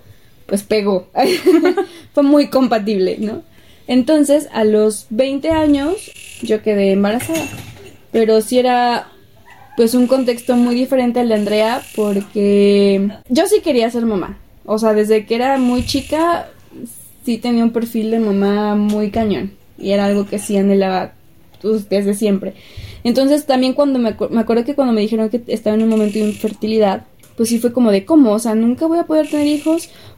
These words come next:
o sí, pero puede que tenga problemas, o cómo", o sea, como que era una incertidumbre. Y aunque estaba en la prepa, sí era algo que me pegaba, como de, "No manches, o sea, yo sí quiero ser mamá en algún momento". Entonces,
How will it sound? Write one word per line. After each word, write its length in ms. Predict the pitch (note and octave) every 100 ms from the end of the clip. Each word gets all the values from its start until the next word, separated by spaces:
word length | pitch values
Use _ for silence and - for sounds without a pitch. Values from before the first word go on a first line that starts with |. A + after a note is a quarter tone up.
| -
o 100 | A3+
sí, 280 | - C#4 D4+
pero 240 | D4 B3
puede 220 | A#3+ A#3
que 240 | A#3+ A3+ G#3+
tenga 360 | - A3 A3+
problemas, 680 | A#3 B3 C4 C#4 C#4+ C#4+ D4
o 100 | A3
cómo", 300 | - A#3+ C4
o 20 |
sea, 180 | A3 G#3
como 220 | G#3 G#3+
que 60 | G#3
era 100 | A#3+
una 260 | A#3+ A#3+ A#3+
incertidumbre. 760 | A#3 A3+ - G#3 G3+ F#3+ -
Y 600 | - A#3 A#3 A#3 A3+ A#2 F2 - -
aunque 240 | G#3+ A3+ A#3+
estaba 220 | B3 B3+
en 40 |
la 120 | C4+
prepa, 340 | B3 A#3 A#3 A#3+
sí 120 | A#3+
era 100 | A3
algo 180 | A3 A3
que 80 | B3+
me 140 | A3+
pegaba, 480 | G3+ F#3+ G#3 G3+ G#3+ - - - - -
como 180 | G#3+
de, 100 | G#3
"No 140 | A3+ B3
manches, 480 | C4 C#4+ D#4+ C#4+ A3
o 40 |
sea, 140 | G#3+ G#3
yo 120 | A3+
sí 220 | A#3 C4 -
quiero 240 | C#4 C#4+
ser 160 | B3 A#3+
mamá 420 | A#3+ A#3 A3+ A3+
en 80 | A3+
algún 260 | A3 A3
momento". 380 | A3 B3 C4+ A#3 - - - - - -
Entonces, 760 | A#3 B3+ E4 F#4+ F4+ A#3+ D#4